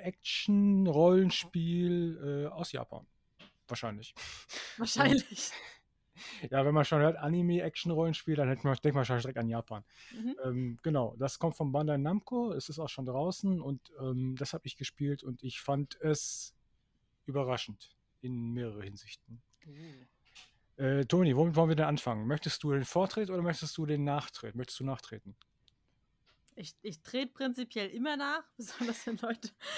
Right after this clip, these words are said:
Speaker 2: schon länger auf dem Boden liegen. <laughs> Natürlich nur, um sie zum Aufstehen zu zwingen. Aber ich würde auch den Vortritt machen heute, wenn du willst. Wir haben das
Speaker 1: Ja,
Speaker 2: ja
Speaker 1: da
Speaker 2: mal, äh, so gemacht: der Moderator fängt an und dann kommt erst ein anderes Thema.
Speaker 1: Ja, dann
Speaker 2: Genau.
Speaker 1: machen wir jetzt ein anderes Thema.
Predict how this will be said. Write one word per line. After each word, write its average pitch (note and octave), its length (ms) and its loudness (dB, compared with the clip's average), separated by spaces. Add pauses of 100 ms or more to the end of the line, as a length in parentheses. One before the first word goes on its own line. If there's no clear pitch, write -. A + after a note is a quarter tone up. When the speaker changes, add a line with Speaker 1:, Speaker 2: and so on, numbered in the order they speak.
Speaker 2:
schon G#3 240 -6
länger B3 280 -4
auf A#3 120 -8
dem A3+ 140 0
Boden A#3 260 -6
liegen. A#3 360 -4 (180)
<laughs> F#4+ 640 -4 (1040)
Natürlich A3 300 -4
nur, C4+ 120 0
um A#3 60 -2
sie G#3 120 -8
zum G3+ 140 -16
Aufstehen A3+ 440 -6
zu G#3 420 -10
zwingen. F#3+ 420 -12 (400)
Aber G3 160 -2
ich A#3+ 100 -2
würde C#4 140 -2
auch C#4+ 60 0
den C#4+ 120 -2
Vortritt B3 460 -8
machen E3 240 -10
heute, D#3+ 220 -10
wenn D#3 100 -12
du D#3 100 -18
willst. E3+ 440 -16 (420)
Wir G3 100 -4
haben A3+ 120 -4
das D#3 160 4
Speaker 1:
Ja, E3 80 4
Speaker 2:
ja - 0 -
Speaker 1:
da B3 60 0
Speaker 2:
mal, B3 360 -2
äh, A3 180 -6
so A3 140 -10
gemacht: G#3+ 560 -6 (240)
der G3+ 80 -6
Moderator G3+ 480 -6
fängt F#3+ 260 -12
an A3+ 220 -4
und C4+ 80 -4
dann A3 80 -6
kommt - 200 -18
erst F#3+ 180 -10
ein - 40 -18
anderes A3 380 -12
Thema. F#3 460 -10 (1040)
Speaker 1:
Ja, F#3+ 120 4
dann D#3 140 6
Speaker 2:
Genau. D#3 100 4
Speaker 1:
machen D3+ 60 0
wir D#3 60 2
jetzt D#3 100 0
ein D3+ 60 -2
anderes B2+ 260 -2
Thema. A#2 280 -12